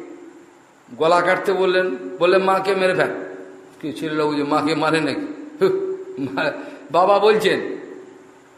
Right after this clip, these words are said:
বাবা বলছেন, হ্যাঁ, পিতাকে মেরে ফেল, যমদগ্নি ঋষি তো মারবে না। কিন্তু একা পরশুরামকে বললে, পরশুরামকে বলছেন,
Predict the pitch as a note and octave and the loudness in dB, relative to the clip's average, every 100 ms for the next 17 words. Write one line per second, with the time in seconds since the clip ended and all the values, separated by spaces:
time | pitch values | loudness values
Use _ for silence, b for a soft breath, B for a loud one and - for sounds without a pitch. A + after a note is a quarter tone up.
0 | _ - - G#2+ D3 F3+ F#3 G#3+ E3+ D3 | _ -20 -12 -2 4 4 6 4 4 0
1 | A2 - - - - - - - - _ | -2 -8 -12 -16 -18 -20 -20 -20 -20 _
2 | _ - - - - _ - C#3+ A3+ F#3 | _ -20 -20 -20 -20 _ -6 -2 0 0
3 | C3 - - - - - - - - - | 0 -6 -12 -16 -20 -20 -20 -20 -20 -10
4 | D#3+ F#3+ F#3 G3 G#3 E3+ D3 - - - | 0 2 4 4 4 4 2 0 -8 -14
5 | - - - - - _ _ _ _ _ | -18 -20 -20 -20 -20 _ _ _ _ _
6 | _ _ B2 D3 D#3+ E3 E3 D#3 D3+ C#3+ | _ _ -8 -4 -2 0 0 0 -2 -2
7 | - - - - - D#3 D#3+ C#3 A2+ - | -4 -8 -10 -14 -10 -2 0 0 -2 -6
8 | - B B B B B - _ - A3 | -12 B B B B B -20 _ -4 -2
9 | A3+ A3+ G3 F#3+ G3 A#3 G3+ G#3+ A3 G#3+ | 4 6 6 4 4 4 4 4 2 4
10 | A3 A3 A3 G#3+ G#3+ G#3 E3 G#3+ G3+ G3 | 4 4 2 2 4 2 2 2 2 4
11 | G3+ F#3+ G3 | 2 2 0